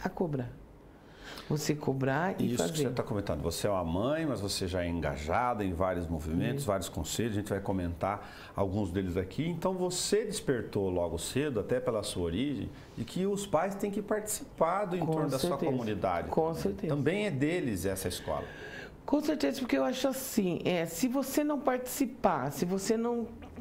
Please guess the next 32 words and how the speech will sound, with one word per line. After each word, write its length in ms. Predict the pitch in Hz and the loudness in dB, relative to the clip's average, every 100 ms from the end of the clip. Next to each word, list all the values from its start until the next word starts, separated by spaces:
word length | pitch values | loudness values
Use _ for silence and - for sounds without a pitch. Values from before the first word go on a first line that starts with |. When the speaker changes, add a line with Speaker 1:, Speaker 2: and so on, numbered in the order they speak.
| 202 | -6
Speaker 1:
tiver 600 | - 220 208 214 214 220 - - - - - - - | 0 2 4 4 2 0 -8 -12 -12 -12 -12 -8 0
incluso 680 | 208 - - 240 220 170 175 | 0 0 2 4 4 2 4
dentro 280 | 220 220 | 4 4
da 120 | 226 220 | 2 2
educação, 880 | 214 220 220 - - 208 165 139 151 - - - - - - - | 2 2 2 2 4 4 4 0 -4 -10 -16 -18 -20 -20 -20 -2
tá, 260 | 175 160 139 - - - - - | 0 2 -2 -8 -14 -16 -18 -10
do 100 | 160 | -6
teu 240 | 156 208 214 | 0 2 2
filho, 580 | - 196 226 196 160 156 - - - - - - - - | 0 2 2 2 -2 -4 -10 -16 -20 -20 -20 -20 -20 -14
você 220 | 156 170 208 | -6 0 0
não 100 | 202 | 2
pode 280 | 185 180 | -2 -2
cobrar 400 | - 139 131 123 135 | -2 -2 0 -2 0
uma 160 | 151 | 0
educação 480 | 135 120 139 - 143 | 0 -2 -6 -4 -4
dele. 180 | 147 147 - - - - - - - - - - - - - - - - - - - - - - - - - - | -4 -8 -12 -18 -20 -20 -20 -20 -20 -18 -18 -18 -18 -18 -18 -18 -18 -18 -18 -18 -18 -20 -20 -20 -20 -18 -18 -2
Eu, 220 | 170 165 | 0 2
eu, 280 | 156 175 160 | 2 0 0
eu 160 | 170 165 | 0 0
penso 240 | 175 160 | 0 0
dessa 220 | 160 202 | -2 -2
forma. 360 | 196 175 160 156 147 - - - - - | 0 -2 -2 -6 -10 -16 -18 -18 -8 -4
Aí 80 | |
você 80 | 160 | 0
vai 80 | 180 | 0
falar, 120 | 185 | 0
"Mas 140 | 196 202 | -2 0
como 200 | 220 202 | 0 0
assim, 200 | 151 170 | -2 0
Rose? 240 | 135 131 | 0 -2
Por 220 | - 208 | -2 -2
quê?" 300 | 202 160 131 | 2 0 0